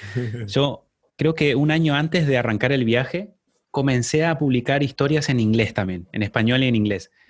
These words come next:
Speaker 2: Y, y gracias a eso conocí gente de otros países que, que yo iba a lugares y decía, "Hey, mañana voy a estar en Polonia".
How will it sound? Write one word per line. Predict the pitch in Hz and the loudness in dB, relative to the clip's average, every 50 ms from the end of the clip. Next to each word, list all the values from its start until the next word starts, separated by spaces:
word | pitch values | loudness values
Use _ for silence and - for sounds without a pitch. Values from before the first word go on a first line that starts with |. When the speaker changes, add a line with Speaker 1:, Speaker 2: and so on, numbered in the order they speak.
| _ _ _ _ | _ _ _ _
Speaker 2:
Y, | - - 113 117 113 110 110 107 107 107 104 101 101 98 98 95 95 - - _ _ _ _ _ _ _ _ _ _ _ _ _ _ _ _ _ _ _ _ | -4 -2 0 2 2 2 2 2 2 2 2 2 2 2 0 -2 -4 -6 -12 _ _ _ _ _ _ _ _ _ _ _ _ _ _ _ _ _ _ _ _
y | - 123 113 110 | -2 0 2 2
gracias | 120 139 151 - 180 156 - | 2 2 2 0 -2 -2 0
a | 147 143 | 0 0
eso | 151 - 175 156 | 0 0 -2 -2
conocí | 147 135 127 120 - - 135 | 0 0 0 0 0 -2 -2
gente | - 156 151 156 156 156 143 | 0 0 -2 0 0 0 0
de | 131 123 | 2 0
otros | 127 139 - 143 - | 0 -2 -4 -6 -4
países | - 120 123 131 156 - 214 214 - - _ _ _ _ _ _ _ _ _ _ | -2 -2 0 0 -2 -4 -8 -12 -14 -16 _ _ _ _ _ _ _ _ _ _
que, | - - 110 101 - - | -8 -6 -6 -6 -6 -6
que | - 104 101 95 - - _ _ _ - | -4 -4 -4 -4 -6 -12 _ _ _ -6
yo | - 131 127 131 | -2 0 0 2
iba | 131 139 147 147 143 135 | 2 2 0 0 0 0
a | 127 | 0
lugares | 123 117 117 120 135 151 165 160 - | 0 0 0 0 -2 -2 -4 -4 -2
y | 127 | -4
decía, | 117 - - 135 135 147 | -4 -2 0 0 2 2
"Hey, | 160 160 | 2 2
mañana | 147 143 147 156 156 | 2 2 2 2 2
voy | 160 160 | 0 0
a | 151 | -2
estar | 139 - 151 151 | 0 -2 0 0
en | 156 151 151 147 143 135 131 127 127 123 123 120 120 117 113 107 101 - - - 98 101 110 - | 0 0 0 0 0 0 0 0 0 0 0 0 0 0 -2 -4 -6 -10 -14 -14 -14 -12 -6 -2
Polonia". | 139 147 147 139 127 113 107 98 95 - | 0 0 2 2 2 0 0 -2 -4 -10